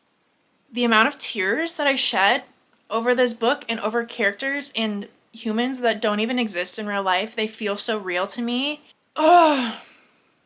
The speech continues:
The entire book was heavy. The whole book was sad, and I thought I knew what we were getting set up for. Like, I thought I was emotionally preparing, and it was still gonna be tragic, and I knew I was still gonna be sad.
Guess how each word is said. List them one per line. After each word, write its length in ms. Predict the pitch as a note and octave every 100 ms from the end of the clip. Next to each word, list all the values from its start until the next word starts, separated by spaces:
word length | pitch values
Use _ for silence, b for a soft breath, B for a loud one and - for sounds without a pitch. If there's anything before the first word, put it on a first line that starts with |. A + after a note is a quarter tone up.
| -
The 140 | - D4
entire 340 | C#4 D4+ E4+
book 300 | C#4+ B3 C4
was 120 | C4
heavy. 440 | - G#3+ G#3 - G#3+
The 100 | -
whole 300 | A#3 - C#4
book 240 | A3+ A#3+ A#3+
was 160 | A#3
sad, 320 | - G#3 F3+ -
and 120 | G#3+
I 100 | A3
thought 280 | A3 A#3+ B3
I 100 | B3+
knew 520 | A3+ A#3+ A#3 A3+ A3 B B B B _
what 340 | A3 G#3+ A#3 A3+
we 100 | B3
were 120 | A#3
getting 260 | A3 G#3+ A3
set 240 | A3+ G#3
up 160 | G3+ -
for. 380 | - C#4 D4
Like, 180 | D4 A3+
I 140 | A#3 G#3+
thought 320 | - A3 G3+
I 60 |
was 140 | A3 A3
emotionally 440 | G#3+ G3 - G#3
preparing, 540 | G#3+ A3 A3 G3 G3+ F#3+
and 100 | F#3+
it 60 |
was 120 | F#3+
still 240 | - - G3
gonna 160 | G3+
be 80 | G#3
tragic, 420 | G3+ G#3 F3+ F3+
and 120 | F3 F#3
I 40 |
knew 160 | F#3 G#3
I 120 | G3
was 120 | F#3
still 160 | - F#3
gonna 140 | F3+
be 60 | F3+
sad. 400 | F3+ F3 E3+